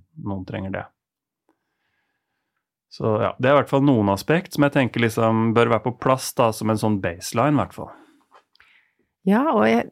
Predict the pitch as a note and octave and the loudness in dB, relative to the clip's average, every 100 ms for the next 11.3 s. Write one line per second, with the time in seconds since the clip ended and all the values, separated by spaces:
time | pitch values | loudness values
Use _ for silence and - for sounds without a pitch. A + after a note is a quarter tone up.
0 | - A3 F#3+ G3 G#3+ G#3+ - F#3 F#3+ - | -4 2 4 4 2 2 0 -2 0 0
1 | E3+ F3 F#3 F3+ A3 D#3 C#3 D3 - - | 0 0 0 0 0 0 -2 -4 -6 -8
2 | - - G3+ G3 G3 F#3+ G#3 G3+ E3+ G3+ | -12 -6 -2 0 0 -2 0 2 2 2
3 | G3 E3+ F3 F#3+ - - - - - _ | 2 2 0 0 -4 -14 -20 -20 -20 _
4 | _ F#3+ F#3 F3+ F3+ F3 F#3+ - E3+ F#3 | _ -4 -2 -4 -6 -6 -4 -2 -2 -2
5 | - D#3+ _ F3+ F3 E3+ D3+ E3 F#3 D#3+ | -4 -6 _ -2 0 2 0 0 0 0
6 | D#3+ F3+ F3 D3+ D#3 D3 E3+ D3+ D#3 E3 | 0 0 0 0 -2 -2 -4 -4 -2 -4
7 | - D3+ D3 E3+ D3+ D3+ D#3+ D3 D3 D#3 | -2 -4 -4 -4 -2 -4 -2 -2 -2 -4
8 | E3 D#3+ D3 D3 C#3+ D3 D3+ - D3+ B2 | -4 -2 -2 -4 -2 -2 -4 -4 -4 -4
9 | C#3+ - F#3+ G3 - D#3+ D#3 D#3 E3 E3 | -4 0 0 0 -2 -2 -2 -2 -4 -2
10 | D3+ C#3+ C#3+ D3+ - C#3+ - D3 - D3 | -2 -2 -4 -6 -6 -10 -8 -10 -8 -6
11 | D3 C#3+ | -6 -6